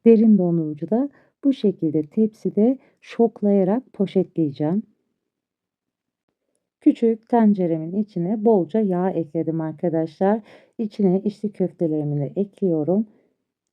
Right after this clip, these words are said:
İçli köftelerin güzel kızarması için mutlaka bol yağda kızartın.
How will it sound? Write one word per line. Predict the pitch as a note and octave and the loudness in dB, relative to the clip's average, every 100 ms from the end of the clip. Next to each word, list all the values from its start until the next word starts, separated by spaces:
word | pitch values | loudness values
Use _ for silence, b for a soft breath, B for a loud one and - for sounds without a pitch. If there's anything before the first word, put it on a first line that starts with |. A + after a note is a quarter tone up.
| - | -12
İçli | F#3+ - A#3+ | -8 -8 -4
köftelerin | A3 G#3 F#3 E3 E3 G#3+ | -2 -2 -2 0 0 -2
güzel | G3+ - F#3 F#3 | -4 -6 -6 -6
kızarması | - - F3 E3+ F3 - | -6 -4 -2 -2 -4 -6
için | F#3 - A3+ B3 | -10 -6 -6 0
mutlaka | G3+ G3 D3+ D3 G#3 F3+ | 0 0 -6 -4 -6 -2
bol | F3+ F#3 | -2 0
yağda | E3+ D#3+ D#3 F3 | 0 -2 -2 -4
kızartın. | - D3 C#3+ C#3 - G#3 B3 | -8 -10 -10 -10 -4 -4 -4